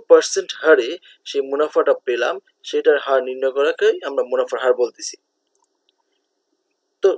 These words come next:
সূত্রের এক নজর দেখে নিই। সূত্র হচ্ছে R is equal to C plus P one minus P two divide by P zero। এখন আমরা জেনে নিই কোনটাতে আমরা কি বোঝাচ্ছি। R for rate of return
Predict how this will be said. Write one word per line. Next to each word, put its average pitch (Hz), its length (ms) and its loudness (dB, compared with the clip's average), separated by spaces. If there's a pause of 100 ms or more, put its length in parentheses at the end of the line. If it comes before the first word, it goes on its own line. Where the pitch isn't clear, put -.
(140)
সূত্রের 208 320 2
এক - 140 -6
নজর 160 240 0
দেখে - 200 0
নিই। 220 100 -6 (680)
সূত্র 214 240 -10 (100)
হচ্ছে - 200 2 (440)
R 180 40 -2 (520)
is 139 80 -6 (100)
equal 143 360 0 (100)
to 220 80 -4 (580)
C - 20 -10 (280)
plus 139 260 2 (440)
P - 20 -20 (340)
one 123 120 -2 (340)
minus 127 240 -6 (100)
P - 20 -8 (200)
two 135 180 -4 (480)
divide 131 260 0
by 165 100 -2 (120)
P - 20 -10 (200)
zero। 127 220 -2 (1160)
এখন 185 300 2
আমরা 135 180 -6
জেনে 151 220 0
নিই 165 100 -8 (100)
কোনটাতে 196 340 -2
আমরা 160 160 -6
কি 202 140 -8
বোঝাচ্ছি। 131 340 -4 (500)
R - 20 -4 (180)
for 123 120 0 (500)
rate 156 260 2
of - 60 -6 (120)
return 151 300 4